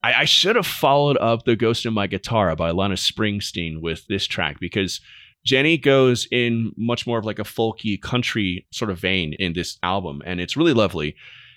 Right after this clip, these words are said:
And she's able to, as such a versatile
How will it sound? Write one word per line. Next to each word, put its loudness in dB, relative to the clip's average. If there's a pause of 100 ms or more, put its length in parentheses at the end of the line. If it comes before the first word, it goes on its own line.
(160)
And 0
she's -4
able 0
to, 0
as -4
such -2
a -4
versatile -2